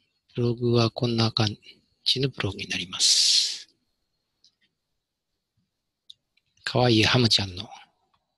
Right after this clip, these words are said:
ですね、表紙なんですけど、えーっ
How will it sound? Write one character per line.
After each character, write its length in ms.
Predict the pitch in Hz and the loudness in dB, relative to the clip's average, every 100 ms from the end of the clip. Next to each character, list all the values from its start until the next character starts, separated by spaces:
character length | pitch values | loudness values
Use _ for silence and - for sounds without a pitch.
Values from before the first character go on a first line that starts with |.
| _ _ _ _ _ | _ _ _ _ _
で 80 | - | 2
す 200 | - 120 | 2 0
ね、 160 | 101 87 _ _ _ _ _ _ _ _ _ _ - | -4 -6 _ _ _ _ _ _ _ _ _ _ -4
表 200 | 107 - | -2 -2
紙 80 | 107 | -4
な 20 | |
ん 40 | |
で 60 | 98 | -8
す 80 | - | -8
け 100 | 113 | -2
ど、 320 | 147 131 - - - - | 0 0 -4 -10 -10 -2
え 300 | 135 131 | 2 2
ー 60 | |
っ 20 | 131 | 2